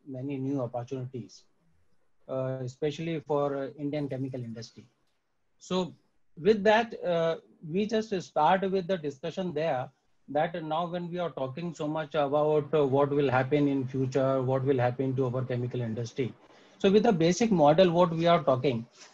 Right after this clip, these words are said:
the three scenario we are discussing about. The first one is that V curve recovery, where we believe that it will be that all that covid for the short term and with the limited impact.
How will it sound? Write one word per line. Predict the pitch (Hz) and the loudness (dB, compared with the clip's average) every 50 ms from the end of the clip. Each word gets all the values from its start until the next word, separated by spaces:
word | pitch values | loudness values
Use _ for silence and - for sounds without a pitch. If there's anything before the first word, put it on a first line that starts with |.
| _ - | _ -2
the | 180 156 | -2 0
three | - - 151 208 226 | 0 4 4 4 6
scenario | 226 247 170 180 185 185 196 202 196 | 6 4 6 6 6 8 8 6 6
we | 175 180 180 | 6 6 6
are | 175 175 170 | 6 6 4
discussing | 151 147 135 - 151 143 156 156 151 139 | 4 0 0 0 0 0 0 0 0 0
about. | 120 113 110 104 101 - - - _ _ _ _ _ _ _ - | 0 0 -2 -4 -6 -12 -16 -20 _ _ _ _ _ _ _ -2
The | - 151 | -2 0
first | - 175 185 185 - | 2 2 0 2 2
one | 202 202 208 208 | 4 6 6 6
is | 202 208 202 175 | 6 4 4 6
that | 202 202 202 202 | 6 6 8 6
V | 190 147 131 160 185 190 | 2 0 2 0 0 2
curve | - 190 190 185 185 185 180 - 139 | 6 6 6 6 4 0 -2 -2 -2
recovery, | 131 135 131 147 139 127 120 113 107 _ _ _ _ _ _ _ _ _ _ - | -2 0 2 2 2 2 0 -6 -8 _ _ _ _ _ _ _ _ _ _ -6
where | 127 147 170 185 196 185 | -2 4 6 6 6 6
we | 170 185 190 190 | 6 2 2 2
believe | 170 151 160 160 170 185 190 165 | 2 0 -2 0 2 2 2 4
that | 156 175 170 175 180 170 - 180 175 _ _ _ _ _ - | 4 4 6 6 4 2 0 -6 -8 _ _ _ _ _ -4
it | - 175 160 180 175 | -2 0 0 2 4
will | 180 185 185 175 | 4 4 4 4
be | 165 175 190 190 190 185 175 - _ _ 160 | 2 4 4 6 4 4 0 -4 _ _ -4
that | 156 165 165 156 | 0 0 0 0
all | - - 160 160 170 170 | -2 0 2 2 4 4
that | 160 170 170 170 170 - | 4 4 4 4 2 0
covid | 180 165 143 - 160 160 165 175 175 165 165 156 - | -4 -4 0 0 0 2 2 0 0 -2 -2 -2 0
for | 165 151 147 | 0 0 2
the | 151 160 | 0 -2
short | 139 127 156 170 180 175 | -2 0 2 0 2 4
term | - 143 131 131 139 - _ _ _ _ _ _ _ - | 2 2 2 0 -6 -10 _ _ _ _ _ _ _ -2
and | - 151 156 165 | 0 0 0 0
with | 156 170 156 | -2 -4 -4
the | 156 151 | -2 -2
limited | 147 147 147 151 156 151 170 165 143 | 0 0 -2 -2 -4 -8 -8 -8 -6
impact. | 147 143 143 131 165 151 123 107 | -6 -6 -6 -2 -2 -4 -4 -4